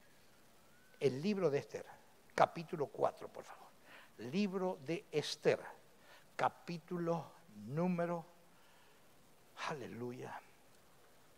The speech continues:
El libro de Esther cuatro catorce. Dice, porque si callas absolutamente en este tiempo, diga conmigo, en este tiempo,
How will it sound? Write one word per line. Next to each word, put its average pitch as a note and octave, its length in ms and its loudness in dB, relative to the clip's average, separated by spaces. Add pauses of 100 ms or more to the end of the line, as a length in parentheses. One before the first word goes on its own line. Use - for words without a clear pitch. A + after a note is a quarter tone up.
(800)
El B2+ 120 -4
libro D3+ 280 10
de C3+ 80 8
Esther - 300 8
cuatro G3 460 6
catorce. - 540 0 (480)
Dice, - 320 4 (1300)
porque G3+ 340 12
si G#3 220 4
callas D4+ 480 8
absolutamente G#3 920 6
en F3+ 120 2
este G3 200 0
tiempo, C3 400 -2
diga D#3+ 160 4
conmigo, D#3+ 300 6
en D3+ 80 4
este F#3 180 2
tiempo, A#2+ 380 0